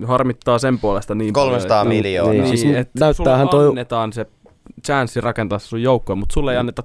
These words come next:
Speaker 1: chanssiä pelata sillä sun joukkueella ja harjoitella sillä sun joukkueella.
Speaker 3: Siis toi näyt-, näyttäähän toi ulospäin ihan hirveältä.
Speaker 1: Niin, näyttää. Mutta tää näyttää
Speaker 2: Niin kuin meidän pelikin.
Speaker 1: Niin, it's a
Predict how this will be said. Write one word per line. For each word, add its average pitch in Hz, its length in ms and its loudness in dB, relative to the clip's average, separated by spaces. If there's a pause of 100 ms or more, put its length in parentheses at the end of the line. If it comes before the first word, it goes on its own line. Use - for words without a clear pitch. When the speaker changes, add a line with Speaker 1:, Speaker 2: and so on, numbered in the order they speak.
Speaker 1:
chanssiä 117 420 0 (720)
pelata 202 320 2
sillä 110 200 -2
sun 110 140 0
joukkueella 104 340 -2
ja 120 40 2
harjoitella 147 340 0
sillä 95 200 -12
sun 98 120 -6
joukkueella. 95 400 -6
Speaker 3:
Siis 95 140 -4
toi 101 320 0 (280)
näyt-, 104 320 0
näyttäähän 98 460 0
toi 113 140 4
ulospäin 95 520 0
ihan 131 200 -6
hirveältä. - 360 -6
Speaker 1:
Niin, 135 300 0
näyttää. 113 480 -6 (1200)
Mutta 123 280 -4
tää 123 220 0
näyttää 113 180 -4
Speaker 2:
Niin 104 100 -2
kuin 120 120 0
meidän 120 200 0
pelikin. 87 460 -2
Speaker 1:
Niin, 110 260 -8 (140)
it's - 220 -14
a - 40 -20